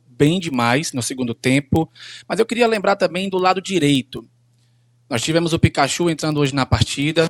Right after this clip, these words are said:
fez uma partida até bacana. Cadê o Machuca? Não seria interessante também pra você? Eu queria que você comentasse um pouco sobre isso. Até lembrando, em dois mil e vinte e um, quando o Fortaleza jogou sob seu comando, com dois jogadores teoricamente de velocidade no ataque, que eram David e Robson,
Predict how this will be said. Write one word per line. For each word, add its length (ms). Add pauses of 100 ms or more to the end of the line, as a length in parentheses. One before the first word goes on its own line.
fez 140
uma 100
partida 340
até 140
bacana. 600 (500)
Cadê 200
o 80
Machuca? 580
Não 100
seria 200
interessante 640
também 340
pra 140
você? 220
Eu 40
queria 120
que 60
você 60
comentasse 360
um 40
pouco 180
sobre 260
isso. 220 (260)
Até 320
lembrando, 720
em 200
dois 160
mil 120
e 40
vinte 260
e 60
um, 180
quando 220
o 60
Fortaleza 420
jogou 280
sob 200
seu 140
comando, 420 (240)
com 160
dois 240
jogadores 600
teoricamente 1040
de 100
velocidade 720
no 80
ataque, 420
que 200
eram 200
David 460
e 80
Robson, 480